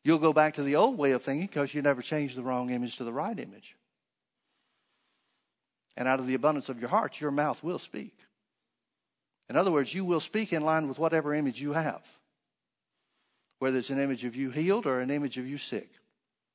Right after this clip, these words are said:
This is the thing that caught my attention when Brother Hagin would tell his, t-, tell his story about receiving his healing. He said the hardest thing was for him was that he couldn't see himself healed.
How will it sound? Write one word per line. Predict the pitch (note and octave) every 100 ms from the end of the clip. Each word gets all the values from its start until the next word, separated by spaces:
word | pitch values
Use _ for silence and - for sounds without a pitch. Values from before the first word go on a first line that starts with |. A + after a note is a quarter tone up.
| _ _ - - - -
This | G3 G#3
is | F3+
the | G3
thing | F#3
that | E3
caught | F#3+ E3
my | D#3+
attention | D#3+ F3+ D#3
when | D3
Brother | C#3 E3 D3+
Hagin | E3
would | D3
tell | - D#3+
his, | C#3
t-, | - E3 D#3+ C3 - -
tell | E3+
his | B2+
story | - E3 C#3+
about | B2 C3
receiving | A#2+ - D#3 C3
his | A2+ D3+
healing. | D#3 B2+ - - - -
He | - E3+
said | E3 B2+
the |
hardest | A#2+ G#3 G#3 -
thing | F3+ E3
was | C#3
for | - C#3+
him | E3+ C#3 A#2+ - _ _ _ _ -
was | B2+
that | B2+
he |
couldn't | B2 A3 A3
see | - F3
himself | D#3+ C#3+ D#3+ D#3
healed. | D#3 A#2+ F2+